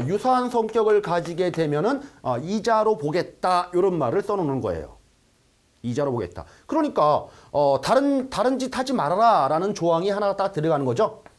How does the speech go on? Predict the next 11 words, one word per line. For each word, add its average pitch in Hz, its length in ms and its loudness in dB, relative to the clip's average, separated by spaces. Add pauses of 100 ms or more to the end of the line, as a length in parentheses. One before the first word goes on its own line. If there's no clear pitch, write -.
(760)
그죠? 160 300 -8 (560)
어, 131 200 0
이거 214 360 4
이렇게 190 320 -2
열거된 233 400 4
거 254 40 2
이외에도 190 840 2 (180)
이런 202 360 2
유사한 233 440 0
성격을 262 560 0
갖는, 233 640 0